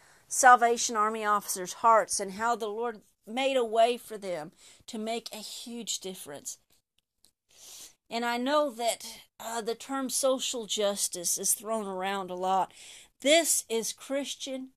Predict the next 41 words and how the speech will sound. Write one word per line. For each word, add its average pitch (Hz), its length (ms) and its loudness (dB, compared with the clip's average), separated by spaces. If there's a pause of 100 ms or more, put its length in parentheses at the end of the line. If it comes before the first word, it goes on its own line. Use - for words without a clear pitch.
social 208 720 -6 (220)
justice. - 840 -6 (500)
This 262 520 2
is 214 200 -8
what, 220 280 -2 (280)
this 277 300 -2
is 269 120 -6
the 202 100 -6
standard 269 920 -6 (380)
for 220 180 -10
Christian 226 540 -6
social 185 560 -6
justice. - 800 -10 (400)
They 269 160 2
went 269 240 0
in 277 180 -2
there 233 180 -2
and 220 120 -6
they 254 120 -2
didn't 247 200 -6
say, 233 200 0
"We're 233 240 0
going 220 280 0
to 202 60 -6
help 226 360 0
you 185 260 -8
in 190 160 -6
a 185 160 -2 (200)
holier 285 520 2
than 226 220 -10
thou 240 240 0
way," 220 300 4
but - 180 -8
they 262 100 -6
went 269 220 -6
in 269 80 -6
there 262 160 -8
with 240 140 -6
the 226 140 -4
attitude 233 500 -4
of, 202 80 -4